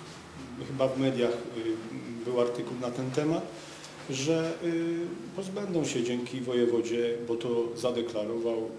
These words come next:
prezydenta Grzegorza Osyry. Y, nie udało się w referendum, nie udało się w demokratycznych wyborach, y, w inny sposób, no więc, y, można wykorzystać, y,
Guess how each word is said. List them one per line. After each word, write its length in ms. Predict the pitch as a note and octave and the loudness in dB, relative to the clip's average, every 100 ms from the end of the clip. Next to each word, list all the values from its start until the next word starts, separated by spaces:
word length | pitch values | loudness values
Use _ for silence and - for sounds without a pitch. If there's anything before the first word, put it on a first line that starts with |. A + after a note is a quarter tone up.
| A2 | -8
prezydenta 720 | A#2 A2+ - A2 G#2+ G#2+ G#2+ G#2 | -2 -2 -2 -6 -6 -6 -8 -6
Grzegorza 400 | G#2+ G#2+ G#2+ A#2 | -6 -4 -4 -2
Osyry. 380 | A#2 - C3+ G#2+ - - - - - - B2+ | -2 -2 -2 -4 -6 -12 -16 -18 -20 -8 -2
Y, 80 | A#2+ | 6
nie 180 | D3+ | 8
udało 320 | F3 E3+ D3 C#3+ | 10 10 8 6
się 160 | C#3+ | 4
w 40 | A#2+ | 4
referendum, 680 | G#2+ A#2 A#2 D3 D#3+ D#3+ | 4 4 4 2 2 2
nie 120 | C#3+ | 4
udało 280 | C3 B2+ A#2+ | 2 4 4
się 140 | A#2+ A#2 | 2 0
w 80 | |
demokratycznych 760 | A#2 A2+ A2+ A2 A2+ G#2+ G#2+ G2+ | 0 0 0 -4 -4 -4 -4 -6
wyborach, 640 | G#2 G2+ C3+ D3 C#3 C#3 - | -6 -2 0 0 0 -2 -2
y, 300 | A2+ G#2+ G2+ | -2 -2 -2
w 60 | G#2 | -2
inny 300 | C3 C3+ C3 | 2 2 2
sposób, 460 | - A#2 G#2+ D#3 D#3 | 0 -4 -4 -4 -4
no 120 | F3 E3+ | -2 -2
więc, 460 | F3 F3+ - - | -4 -4 -6 -6
y, 240 | F3 D#3+ D#3+ | -4 -2 0
można 320 | D#3+ D#3 C#3+ | 0 0 -2
wykorzystać, 760 | C3+ B2+ A#2 A#2 - B2 A#2 - - - - - A#2 | -4 -4 -4 -4 -2 -2 -2 -8 -14 -16 -18 -10 -4
y, 400 | A2 G#2+ G#2+ | -2 -2 -2